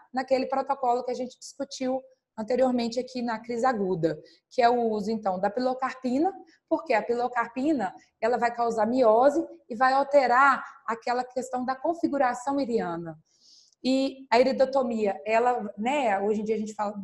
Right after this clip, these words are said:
o termo adotado, iridectomia, é mais correto, ela vai ser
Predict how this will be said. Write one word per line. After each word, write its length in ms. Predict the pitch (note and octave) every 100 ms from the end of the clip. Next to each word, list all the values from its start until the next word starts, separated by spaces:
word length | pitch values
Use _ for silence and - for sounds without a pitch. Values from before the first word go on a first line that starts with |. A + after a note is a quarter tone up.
| G#3
o 100 | G3+
termo 320 | - A3 A3 G#3
adotado, 560 | G3+ G3+ G3 F3+ F3
iridectomia, 1040 | G3+ G#3+ A3+ G3+ G3+ - G3 F#3 F3 E3+ D#3+ -
é 40 |
mais 240 | F#3 F#3 F#3
correto, 400 | F#3+ F3+ E3+ E3+ _ - - _ -
ela 320 | A3 A#3 A3+ A#3 - _
vai 240 | F3 A3 A3+
ser 200 | -